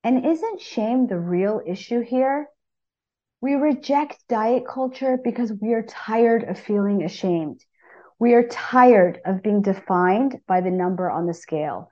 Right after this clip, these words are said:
We are tired of being defined by the size of our jeans. We know that we are more than that, and damn it, we are tired of hearing otherwise.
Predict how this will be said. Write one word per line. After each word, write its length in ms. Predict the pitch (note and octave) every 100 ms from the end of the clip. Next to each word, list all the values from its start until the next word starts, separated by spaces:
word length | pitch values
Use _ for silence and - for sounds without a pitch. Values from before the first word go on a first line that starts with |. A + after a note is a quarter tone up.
| _ _ _ -
We 180 | A#3
are 160 | A3+ A3
tired 680 | - - B3+ C4+ B3+ F3+ E3
of 220 | - F#3 -
being 240 | G#3 G3+
defined 760 | G3+ F3+ - F3 F3+ G#3+ C#4+ B3+
by 160 | G3 F#3
the 140 | F#3+
size 600 | F#3 - G3 G3 G3+ G3+ -
of 100 | F3+
our 140 | F3
jeans. 540 | E3 E3+ D#3+ C#3 - _ _ -
We 260 | C4+ D4
know 580 | B3+ A#3 B3 C4+ G3+ -
that 120 | G3
we 180 | G3 A#3
are 80 | A#3
more 360 | G#3 G#3 A3+ A#3+
than 200 | A3+ G3
that, 260 | E3+ D#3 -
and 300 | F#3+ F#3+ F3+
damn 240 | F#3+ F#3+
it, 180 | A3 C4 -
we 180 | G3+ G#3
are 160 | G3+
tired 640 | G#3 - G#3+ A3 B3 A#3+ B3+ -
of 120 | F#3
hearing 420 | - G3 F#3+ F#3
otherwise. 760 | E3 E3 D#3 C3 A2 - -